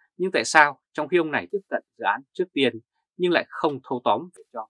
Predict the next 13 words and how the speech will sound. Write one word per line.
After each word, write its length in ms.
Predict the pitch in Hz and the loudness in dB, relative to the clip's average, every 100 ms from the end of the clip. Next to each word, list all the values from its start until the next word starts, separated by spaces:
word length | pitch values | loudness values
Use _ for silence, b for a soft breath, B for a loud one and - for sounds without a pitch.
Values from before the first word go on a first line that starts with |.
| 127 | -8
Vinhomes 520 | 117 117 117 107 - _ | -10 -8 -12 -14 -20 _
hay 260 | - 120 98 | -4 -2 -2
Sun 240 | - 120 92 | -4 -4 -4
Group, 220 | 117 139 _ _ _ _ - | -6 -6 _ _ _ _ 0
mà 100 | 131 | 4
lại 140 | 131 | 4
để 100 | 113 | 2
dự 100 | - | -2
án 160 | 139 175 | -2 2
này 220 | 123 85 _ | 0 -2 _
rơi 180 | 113 147 | -2 -2
vào 100 | 104 | 0
tay 300 | 123 123 110 | 0 -2 -2